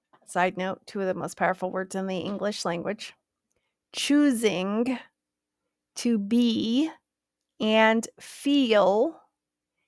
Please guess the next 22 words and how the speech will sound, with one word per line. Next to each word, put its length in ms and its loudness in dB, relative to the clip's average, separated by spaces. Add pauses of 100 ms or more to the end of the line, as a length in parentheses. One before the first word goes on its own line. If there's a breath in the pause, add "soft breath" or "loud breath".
(220)
safely 1160 0 (640)
embodied 1300 6 (680)
here 600 4 (220)
and 640 -2 (160)
now. 680 -2 (1500)
Now 160 0
I'll 80 2
say 240 0
it 100 2
more 220 -2
normally. 580 -6 (680)
I 160 4
am 280 0
choosing 540 -6
to 140 -6
be 360 -6
and 280 -2
feel 640 -2
safely 600 -4
embodied 640 0
here 540 -6
and 480 -4